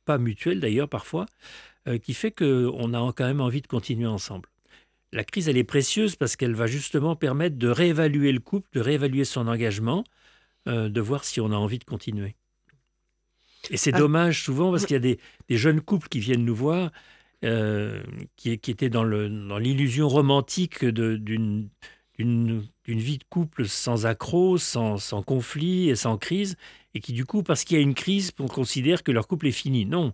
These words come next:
Speaker 1: c'est pas parce qu'il y a une crise que le couple est fini, c'est parce qu'il y a une crise que le couple va pouvoir exister, se regarder, s'interroger,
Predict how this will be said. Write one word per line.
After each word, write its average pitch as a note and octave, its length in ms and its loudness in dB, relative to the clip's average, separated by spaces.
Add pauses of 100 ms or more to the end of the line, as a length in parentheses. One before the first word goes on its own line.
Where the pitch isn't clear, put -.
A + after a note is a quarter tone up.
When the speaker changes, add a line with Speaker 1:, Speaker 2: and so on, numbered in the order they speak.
(400)
Speaker 1:
c'est - 120 -10
pas C3+ 120 -2
parce C3 200 -4
qu'il A#2 140 -4
y A2 40 2
a - 0 -
une G#2+ 120 -2
crise - 280 -4
que - 100 -4
le G#2+ 120 0
couple B2 260 -4
est G#2 60 -2
fini, F3 340 0
c'est A2+ 140 -6
parce A#2 200 -4
qu'il C3+ 120 0
y A2+ 40 4
a - 20 4
une A2 80 0
crise G3 320 -2
que - 100 0
le A2+ 120 2
couple D#3 260 -2
va A2 100 0
pouvoir A2 260 -2
exister, A#2+ 640 -2 (280)
se - 140 -2
regarder, A#2+ 540 0
s'interroger, C#3+ 840 2